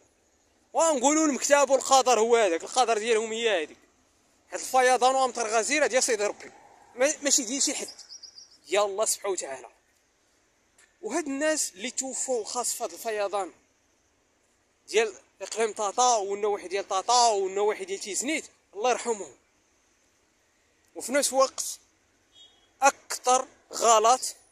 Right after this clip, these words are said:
داروه الناس هو الناس اللي ساكنين جنب الواد، بناو الديور جنب الواد. واتخلنا عليكم بالله، واش عندكم شي عقل؟ اش كيقول؟ واش عندك؟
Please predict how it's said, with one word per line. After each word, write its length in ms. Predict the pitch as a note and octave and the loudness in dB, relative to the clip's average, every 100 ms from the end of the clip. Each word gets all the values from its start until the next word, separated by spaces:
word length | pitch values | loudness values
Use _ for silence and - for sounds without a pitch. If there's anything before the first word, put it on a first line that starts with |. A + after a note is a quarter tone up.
| _ | _
داروه 340 | G3 A3 F#3+ | 0 2 2
الناس 400 | F#3+ G#3 B3+ - - | -2 -2 -2 -4 -10
هو 320 | E3 A3 B3 - F3 | -4 0 0 -4 -12
الناس 440 | F#3 B3 - - _ _ _ _ _ _ _ _ - | -4 -2 -2 -6 _ _ _ _ _ _ _ _ -14
اللي 340 | E3 A3 - - | -6 -4 -6 -6
ساكنين 540 | - F#3+ G3+ A3+ C4 _ _ _ _ _ _ _ D3+ | -4 -4 -4 -6 -6 _ _ _ _ _ _ _ -4
جنب 240 | B3 A#3 | -2 -2
الواد، 300 | G3 E3+ B2+ - _ _ _ _ _ _ _ _ _ _ _ _ _ _ _ F3+ | -2 -2 -6 -12 _ _ _ _ _ _ _ _ _ _ _ _ _ _ _ -2
بناو 320 | G#3 B3 A3 | 2 2 0
الديور 460 | - F3+ A#3 C4+ | -8 -6 -6 -6
جنب 240 | - B3+ G#3 | -6 -8 -8
الواد. 260 | D#3+ B2+ - _ _ _ _ - | -10 -12 -18 _ _ _ _ -2
واتخلنا 480 | A#3+ C4 - C#4 C4 | -2 0 -2 -4 -2
عليكم 400 | B3+ C4 C4+ A3+ | -4 -4 -6 -8
بالله، 360 | F3 E3+ G#3 C#4 | -10 -8 -2 0
واش 200 | B3 G#3 | 0 -4
عندكم 280 | A3+ C4 | -10 -10
شي 100 | - | -6
عقل؟ 240 | A#3 - E3+ _ _ _ _ - - _ _ _ _ _ _ _ _ _ _ D4+ | -6 -6 -10 _ _ _ _ -20 -20 _ _ _ _ _ _ _ _ _ _ -4
اش 160 | - | -2
كيقول؟ 440 | D#4 C#4+ A#3 C4+ A3+ _ - | 0 0 0 -4 -8 _ -2
واش 160 | D4 C#4 | 2 4
عندك؟ 360 | D#4 C#4+ - | 4 0 -6